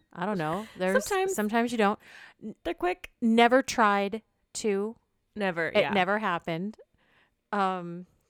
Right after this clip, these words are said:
Speaker 1: God, I've been on birth control most of my adult life. I,
Speaker 2: Mm.
Speaker 1: all of my adult life, technically, because it
Speaker 2: Yeah.
Speaker 1: started when I was pre-eighteen. So I have been birth controlled.
Speaker 2: Birth controlled.
Speaker 1: Birth controlled, um,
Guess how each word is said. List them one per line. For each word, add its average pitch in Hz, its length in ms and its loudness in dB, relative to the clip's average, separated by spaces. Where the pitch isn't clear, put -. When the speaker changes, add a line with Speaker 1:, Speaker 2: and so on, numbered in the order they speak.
Speaker 1:
God, 226 240 -10
I've 196 220 -8
been 214 100 -2
on 185 160 0
birth 180 220 -2
control 175 360 -4
most 170 440 -4
of 165 40 -14
my 165 140 -6
adult 156 320 -4
life. 165 320 -8
I, 175 80 -10
Speaker 2:
Mm. 196 120 -4
Speaker 1:
all 190 200 0
of 165 80 -4
my 156 140 -2
adult 151 340 -2
life, 143 220 -4
technically, 147 600 -10
because 165 280 -8
it 165 60 -8
Speaker 2:
Yeah. 170 60 -4
Speaker 1:
started 170 240 -2
when 165 100 -4
I 156 100 -6
was 151 320 -10
pre-eighteen. 165 840 -8
So 190 200 -2
I 185 140 0
have 202 220 -6
been 185 240 0
birth 180 520 -2
controlled. 151 580 -10
Speaker 2:
Birth - 320 -6
controlled. 269 320 -10
Speaker 1:
Birth 220 300 2
controlled, 160 680 -6
um, 160 560 -4